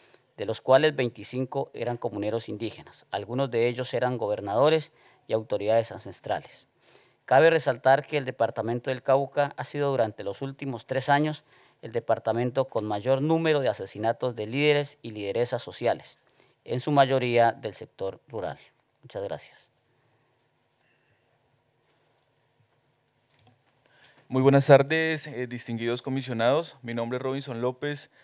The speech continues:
Speaker 2: eh, soy del pueblo Inga del departamento del Putumayo, coordinador de Derechos Humanos y Paz de la Organización Nacional de los Pueblos Indígenas de la Amazonía Colombiana. Expondré ante esta honorable comisión dos temas muy relevantes: amenazas sistemáticas contra mi vida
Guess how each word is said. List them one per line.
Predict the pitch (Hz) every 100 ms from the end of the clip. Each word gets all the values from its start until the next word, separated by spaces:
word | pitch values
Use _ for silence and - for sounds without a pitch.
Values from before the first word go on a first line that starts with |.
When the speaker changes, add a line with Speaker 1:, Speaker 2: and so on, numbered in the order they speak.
| - - _ -
Speaker 2:
eh, | 113 110
soy | - 123
del | 131
pueblo | 123 131 127
Inga | 131 135
del | 127
departamento | 113 113 117 113 113 127
del |
Putumayo, | 120 123 110 117 135 143
coordinador | - 113 113 107 110
de | 120
Derechos | 107 - 131 -
Humanos | 110 110 120
y | 123
Paz | - 147 151
de |
la | 123
Organización | 110 110 107 117 113
Nacional | 120 123 110
de | 117
los | 107
Pueblos | - 110 113
Indígenas | 113 113 123 117
de |
la | 107
Amazonía | 104 101 104 107 110 113 - _ _
Colombiana. | 117 110 113 147 113 - _ _ -
Expondré | 120 - 113 110 117
ante | 131 131 113 110
esta | - 123 123
honorable | 120 110 110 120
comisión | 139 139 151 139 151 - - -
dos | 117 -
temas | 127 127 131 123
muy | 127 131
relevantes: | 131 127 123 113 - - -
amenazas | 113 113 117 143 139
sistemáticas | - 120 117 120 123 127
contra | 123 120 139
mi | 147
vida | 147 127 131